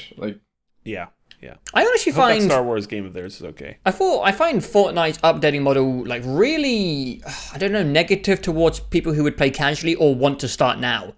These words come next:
Speaker 1: Yeah.
Speaker 3: Like,
Speaker 2: Yeah.
Speaker 3: like, obviously, I'm not interested in Fortnite, and I figured that out. But if I was, like, now,
Speaker 1: Yeah,
Speaker 3: I
Speaker 1: it's
Speaker 3: wouldn't know
Speaker 1: not,
Speaker 3: how the
Speaker 1: it's
Speaker 3: fucking
Speaker 1: not
Speaker 3: start.
Speaker 1: onboard-, it's not onboarding friendly at all.
Speaker 3: Yeah.
Speaker 2: No.
Speaker 3: Newcomer friendly is, like, you still want that. I know they're,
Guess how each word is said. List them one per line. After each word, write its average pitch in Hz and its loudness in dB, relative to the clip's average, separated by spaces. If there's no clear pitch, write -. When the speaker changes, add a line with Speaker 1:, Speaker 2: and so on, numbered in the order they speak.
Speaker 1:
Yeah. 117 6
Speaker 3:
Like, - -16
Speaker 2:
Yeah. 117 -6
Speaker 3:
like, 170 4
obviously, 220 4
I'm 151 6
not 135 2
interested 135 -4
in 120 -4
Fortnite, 123 0
and 117 -4
I 110 -2
figured 120 -4
that 123 2
out. 127 2
But 123 -4
if 123 0
I 139 6
was, 139 4
like, 120 -2
now, 139 2
Speaker 1:
Yeah, 107 2
Speaker 3:
I 214 0
Speaker 1:
it's - 2
Speaker 3:
wouldn't 135 4
know 135 8
Speaker 1:
not, 208 8
Speaker 3:
how 311 2
the 123 -2
Speaker 1:
it's 131 -4
Speaker 3:
fucking 135 6
Speaker 1:
not 139 10
Speaker 3:
start. 123 10
Speaker 1:
onboard-, 123 2
it's 113 -4
not 139 6
onboarding 107 4
friendly 107 -2
at 104 -4
all. 104 -4
Speaker 3:
Yeah. 247 2
Speaker 2:
No. 123 -2
Speaker 3:
Newcomer 202 0
friendly 147 -2
is, 131 -4
like, 123 -8
you - -6
still 262 -2
want 160 0
that. 131 -6
I 175 4
know 233 6
they're, 143 6